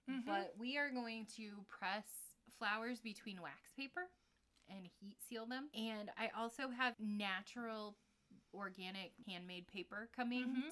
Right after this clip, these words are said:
Speaker 2: to put them on if you want. You can design whatever colors of flowers. I also ordered one package, I think, that has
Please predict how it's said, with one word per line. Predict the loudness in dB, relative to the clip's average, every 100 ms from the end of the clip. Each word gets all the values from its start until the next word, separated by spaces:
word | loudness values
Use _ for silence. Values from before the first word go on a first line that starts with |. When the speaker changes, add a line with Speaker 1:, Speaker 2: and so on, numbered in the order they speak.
| -2
Speaker 2:
to | -2 -4
put | -8 -4
them | -2
on | 0 0
if | -2
you | -4
want. | -2 0 0 -2
You | -8
can | -6
design | -6 -4 0 0 0 -4
whatever | -4 -2 -4 -6
colors | -4 -2 -2 -2
of | -6
flowers. | 0 2 4 2 -4 -8 -16 -20 -8
I | -4
also | -4 -4
ordered | -6 -8 -6 -6 -8 -14 _
one | -6 -4
package, | -2 -4 -4 -4 -6 -10
I | -14 -10
think, | -10 -6
that | -8
has | -6 -6